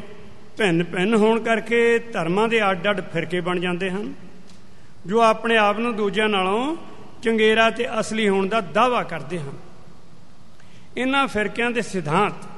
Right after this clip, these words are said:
ਵਿਚਾਰਧਾਰਾ, ਮਰਿਆਦਾ, ਰਸਮਾਂ, ਲਿਬਾਸ ਭਿੰਨ ਭਿੰਨ ਹੋਣ ਕਰਕੇ ਇਹਨਾਂ ਫਿਰਕਿਆਂ ਦੇ ਵਿਚਕਾਰ ਆਪਸੀ ਟਕਰਾਓ, ਝਗੜੇ ਤੇ ਤਸਬ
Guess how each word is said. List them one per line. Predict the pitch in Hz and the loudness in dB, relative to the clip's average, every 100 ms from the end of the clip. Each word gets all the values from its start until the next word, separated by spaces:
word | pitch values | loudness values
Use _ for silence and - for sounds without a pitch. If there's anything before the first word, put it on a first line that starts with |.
| - - | -12 -4
ਵਿਚਾਰਧਾਰਾ, | 185 190 220 220 - 220 175 156 156 - - | -4 2 4 4 2 0 2 -2 -6 -10 -6
ਮਰਿਆਦਾ, | 185 202 196 196 185 156 - - - - 175 | -2 2 2 2 -2 -2 -8 -12 -12 -8 0
ਰਸਮਾਂ, | 196 180 220 202 151 151 - - 190 | 0 0 -2 -2 -2 -8 -12 -10 -2
ਲਿਬਾਸ | 180 185 185 202 175 - - - - - - - | 0 4 6 6 2 -6 -12 -12 -12 -12 -12 -4
ਭਿੰਨ | 208 175 | 0 0
ਭਿੰਨ | 170 233 240 | 0 0 2
ਹੋਣ | 214 220 | 4 2
ਕਰਕੇ | 214 220 208 220 220 220 202 - - - | 2 0 0 2 2 2 0 -6 -12 -4
ਇਹਨਾਂ | 220 233 214 | 0 2 2
ਫਿਰਕਿਆਂ | 214 190 185 214 214 | 0 -4 -2 0 0
ਦੇ | 208 | 0
ਵਿਚਕਾਰ | 196 175 180 196 208 208 185 - - - | -2 -4 0 2 4 2 -2 -10 -8 2
ਆਪਸੀ | 196 208 - 220 | 4 4 -2 -6
ਟਕਰਾਓ, | - 190 165 170 185 247 311 - - - - - | -4 -6 -2 2 4 4 4 -2 -10 -12 -12 -6
ਝਗੜੇ | 226 170 160 208 269 285 - - - | -2 0 2 2 0 -2 -10 -12 -4
ਤੇ | 226 220 | -2 -2
ਤਸਬ | 226 208 202 208 180 | 0 0 2 2 0